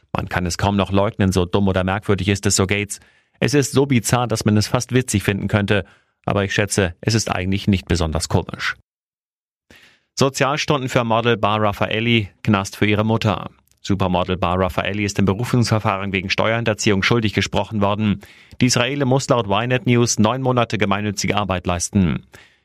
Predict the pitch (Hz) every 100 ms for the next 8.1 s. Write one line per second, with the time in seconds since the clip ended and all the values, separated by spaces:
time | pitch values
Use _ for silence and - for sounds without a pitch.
0 | - 80 78 87 107 110 90 90 98 98
1 | 92 92 - 123 120 101 95 - 113 -
2 | 98 104 123 113 _ _ - 127 139 131
3 | 131 120 120 - 110 104 98 101 98 127
4 | 123 92 65 - - - - - _ _
5 | - 87 - 82 90 87 95 95 90 95
6 | 90 92 208 - 101 101 117 - 101 98
7 | 92 98 90 90 92 101 95 - 92 104
8 | 101